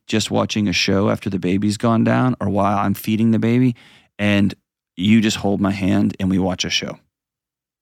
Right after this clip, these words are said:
Will you just rub my shoulders and tell me that I'm pretty for about the next thirty minutes, please?"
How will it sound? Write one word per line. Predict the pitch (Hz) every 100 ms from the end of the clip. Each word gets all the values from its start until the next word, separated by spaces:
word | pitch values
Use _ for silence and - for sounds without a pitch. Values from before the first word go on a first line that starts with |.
| _
Will | 113
you | 107 131
just | 139 -
rub | 101 98
my | 107
shoulders | 101 - 95 107 101 107 - _
and | 98 104 104 104 98 - _ _ _ -
tell | 107
me | 107
that | 98
I'm | 101
pretty | 101 113 110
for | 101 110
about | 104 104
the | -
next | 104 -
thirty | - 107
minutes, | 113 -
please?" | - 90